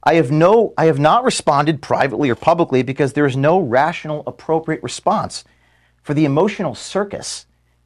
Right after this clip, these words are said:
that has been created by your actions. I expect the board to resign by the end of the week. Project Veritas, including any employees who choose to stay,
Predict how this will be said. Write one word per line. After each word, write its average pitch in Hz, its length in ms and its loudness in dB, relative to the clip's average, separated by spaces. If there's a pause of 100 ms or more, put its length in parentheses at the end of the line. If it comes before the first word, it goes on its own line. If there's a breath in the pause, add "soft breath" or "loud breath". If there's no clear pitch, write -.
(340)
that 139 100 0
has 131 100 -2
been 127 120 -4
created 147 360 -2
by 117 140 0
your 127 340 -4
actions. - 520 -8 (1200)
I 160 120 4
expect 190 460 0
the 147 60 -4
board 143 240 0
to 135 60 -6
resign 127 460 -2
by 107 120 0
the 110 100 -2
end 113 80 -2
of 101 40 -4
the 101 60 -4
week. 110 340 -2 (640)
Project 165 320 0
Veritas, 151 520 2
including 135 380 -2
any 196 200 4
employees 165 580 2
who 135 80 -2
choose 165 340 2
to 160 80 -12
stay, 131 460 2